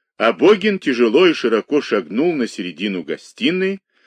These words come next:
согнулся, простонал и потряс кулаками. «Обманула!» крикнул он, сильно напирая на слог «ну». «Обманула! Ушла!»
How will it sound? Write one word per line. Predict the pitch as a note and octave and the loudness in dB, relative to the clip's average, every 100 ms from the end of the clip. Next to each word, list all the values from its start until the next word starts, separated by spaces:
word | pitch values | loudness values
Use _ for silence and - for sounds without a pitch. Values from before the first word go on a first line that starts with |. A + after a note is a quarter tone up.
| _ _ _ | _ _ _
согнулся, | _ - C#3 C3 G#2 A#2 G3+ A3 - G3 | _ -2 2 2 2 2 2 2 0 0
простонал | F#3 B2 A#2+ - - G2 F2 A#2+ F#3 G3+ | 2 2 0 -2 -4 -4 -2 0 2 0
и | - B2 | -2 -6
потряс | B2+ G2 - D#2+ A#2+ D3 | -6 -6 -6 -4 -4 -4
кулаками. | - B2+ A#2 _ F2+ D2+ - _ _ _ _ _ _ _ _ _ _ _ _ _ _ | -12 -12 -12 _ -8 -8 -12 _ _ _ _ _ _ _ _ _ _ _ _ _ _
«Обманула!» | - A#2+ E2 C3+ C#3+ D#3 A#3 F#3 A2 D2+ - _ _ _ _ - | -2 -2 0 -2 0 4 4 4 2 -2 -12 _ _ _ _ -2
крикнул | C3+ - A#2 A#2 | -2 -2 -2 0
он, | C3 E3+ | 2 2
сильно | C#3 - D#3+ F#3 D#3 | -2 -6 -4 -2 -2
напирая | C#3 - A2 C3+ D3 | -4 -2 0 2 2
на | C3 A2 | 2 -2
слог | - - A2+ C3 _ | -8 -4 -2 -2 _
«ну». | F2 G#2+ A#2+ - _ _ _ _ _ _ _ _ _ _ _ - | -10 -8 -8 -10 _ _ _ _ _ _ _ _ _ _ _ 0
«Обманула! | D3+ F3 D3 G3+ A3 A#3 B3 E3 F2+ C#2+ B1+ | 0 0 0 2 4 6 6 6 2 -6 -6
Ушла!» | F#2+ G#3 - - A#3+ B2 - | -2 -2 -2 -2 0 0 -4